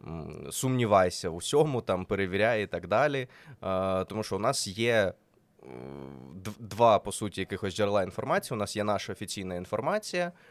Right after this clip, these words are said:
а, от, і є якась потік інформації в чатах, е, і так далі. І я розумію, що, е, офіційна інформація від Генштабу, вона ніколи не буде стосуватись, там, того, що відбувається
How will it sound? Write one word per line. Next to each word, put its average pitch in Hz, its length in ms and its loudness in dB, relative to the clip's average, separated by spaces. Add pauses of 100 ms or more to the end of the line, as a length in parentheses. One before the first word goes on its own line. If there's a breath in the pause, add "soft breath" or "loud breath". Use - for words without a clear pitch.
(180 loud breath)
а, 104 220 0
от, 98 200 -4
і 110 80 -6
є 123 220 -2
якась 120 560 0 (220)
потік 131 480 0
інформації 107 880 -2
в - 220 -10
чатах, 131 920 4
е, 104 180 2
і 95 100 -8
так 90 220 -2
далі. 117 520 0
І 98 380 -6 (280 loud breath)
я 110 140 0
розумію, 110 580 -2
що, 95 500 0 (320 loud breath)
е, 92 120 -6 (300)
офіційна 117 560 -4
інформація 107 640 -2
від 90 140 -8
Генштабу, 123 600 0
вона 101 180 0
ніколи 131 360 -2
не 117 80 -4
буде 110 200 -6
стосуватись, 104 640 -4
там, 85 200 -4
того, 101 520 -2
що - 160 -6
відбувається 90 1080 0